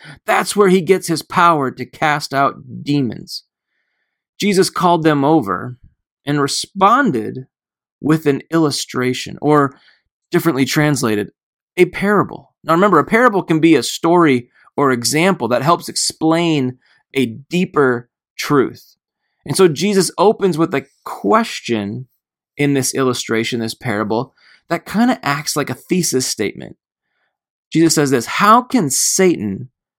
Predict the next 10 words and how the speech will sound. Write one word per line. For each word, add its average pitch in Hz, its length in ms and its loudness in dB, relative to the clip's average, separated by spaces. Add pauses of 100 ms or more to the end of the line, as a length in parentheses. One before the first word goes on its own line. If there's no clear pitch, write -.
(280)
cast - 560 -2
out 131 440 -4 (580)
Satan?" - 680 -2 (1040)
And 127 100 -2
here's 156 260 2
his, 143 120 -2
Jesus' 131 480 -2
three 123 340 0
supporting 110 480 -2
arguments. 131 540 -2